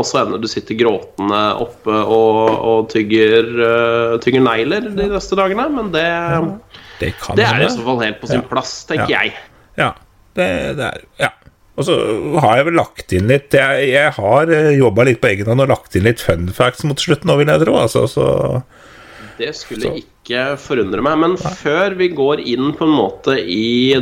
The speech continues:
Speaker 1: dagens sending, så har jeg en, eh, en liten sak jeg kjenner jeg trenger å, å snakke om.
Speaker 2: Ja, nå er jeg spent, Stian.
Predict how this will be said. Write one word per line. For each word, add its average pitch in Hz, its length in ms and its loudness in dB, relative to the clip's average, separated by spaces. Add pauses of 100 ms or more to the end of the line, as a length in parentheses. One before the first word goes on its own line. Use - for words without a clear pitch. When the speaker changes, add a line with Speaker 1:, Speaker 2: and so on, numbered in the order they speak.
(140)
Speaker 1:
dagens 120 500 0
sending, 151 640 -2 (600)
så 156 200 -2
har 120 240 0
jeg 110 460 -2
en, 113 480 -4
eh, 113 340 -2
en 117 100 -2
liten 107 380 -4
sak - 720 -4
jeg 107 180 -2
kjenner 95 480 -2
jeg 95 800 -4
trenger 95 480 -2
å, 104 460 0
å 104 40 0
snakke 110 380 -2
om. 120 60 0 (480)
Speaker 2:
Ja, 117 480 0 (200)
nå 123 200 4 (100)
er 147 160 0
jeg 160 160 4
spent, 110 200 2
Stian. 110 380 2